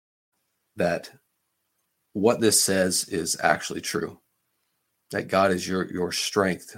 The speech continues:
your, your rock, your refuge. Hold that expectation. I, I, I think about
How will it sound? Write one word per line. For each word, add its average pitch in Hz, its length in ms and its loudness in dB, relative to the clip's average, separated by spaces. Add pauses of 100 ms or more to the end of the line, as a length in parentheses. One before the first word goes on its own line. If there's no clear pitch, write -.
(240)
your, 95 300 -6
your 90 140 -2
rock, 92 420 -2
your 95 120 -6
refuge. 92 800 -4 (3000)
Hold 117 300 4
that 113 160 6
expectation. 107 840 0 (2750)
I, - 80 -14 (120)
I, 92 440 -2 (520)
I 104 100 -6
think 117 240 2
about 92 580 6